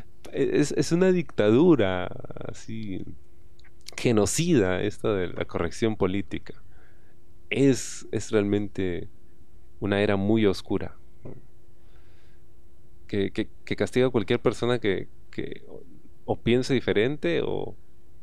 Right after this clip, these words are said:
o se tome la libertad de hacer lo que quiere con su negocio, ¿no? <laughs>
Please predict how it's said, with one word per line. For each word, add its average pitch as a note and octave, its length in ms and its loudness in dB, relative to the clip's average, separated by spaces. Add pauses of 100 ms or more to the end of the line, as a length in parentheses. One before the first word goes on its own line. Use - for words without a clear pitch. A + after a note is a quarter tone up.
(920)
o B2+ 100 4
se - 120 0
tome E3+ 220 6
la E3+ 100 8
libertad C3 480 6
de D3 160 4
hacer C#3+ 400 6 (560)
lo B2 180 4
que A#2 160 0
quiere C#3+ 240 4
con C#3+ 160 6
su A2+ 140 2
negocio, A#2 480 4
¿no? B2+ 100 4
<laughs> - 320 -2